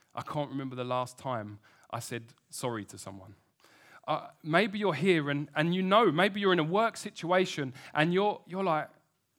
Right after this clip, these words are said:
"I just need to apologize. I just need to say sorry," but there's something stopping you.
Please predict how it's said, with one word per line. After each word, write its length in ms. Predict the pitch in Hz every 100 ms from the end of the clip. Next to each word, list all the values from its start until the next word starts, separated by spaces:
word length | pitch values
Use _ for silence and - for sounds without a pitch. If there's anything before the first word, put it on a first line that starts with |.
| -
"I 100 | 160
just 260 | 220 208
need 120 | 196 160
to 100 | 139
apologize. 800 | - 226 226 139 120 131 - -
I 100 | 151
just 220 | 170 190
need 140 | 214 202
to 80 | 156
say 180 | 160
sorry," 380 | 147 - 196 123 101
but 140 | 151
there's 140 | 143 139
something 500 | 190 180 - 151 135
stopping 460 | - 170 - 117
you. 120 | 98